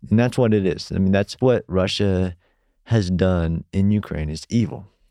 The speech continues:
And they use terror. This war in Ukraine's fight has put everything that we ever said would prevent wars like this from happening again to the test.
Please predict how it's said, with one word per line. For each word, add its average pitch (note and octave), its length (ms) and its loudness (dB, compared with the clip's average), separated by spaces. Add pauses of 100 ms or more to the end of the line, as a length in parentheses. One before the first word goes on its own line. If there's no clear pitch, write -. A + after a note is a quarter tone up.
And A2+ 160 4
they A2 60 4
use B2+ 400 2
terror. A2 640 0 (400)
This A2+ 260 2
war A#2 560 2 (100)
in F#2+ 240 0
Ukraine's A#2 440 0
fight F#2+ 300 0
has F2 180 -2 (140)
put - 460 -2 (300)
everything D3 640 0
that G2+ 180 2
we G2 140 2
ever G2+ 260 2
said G2 280 0
would E2+ 220 -2
prevent F2 440 0 (160)
wars F#2 360 0
like E2+ 140 -4
this - 140 -4
from C#2+ 160 -10
happening F2+ 400 -2
again D2 320 -6
to - 120 -6
the F2+ 120 2
test. - 380 -8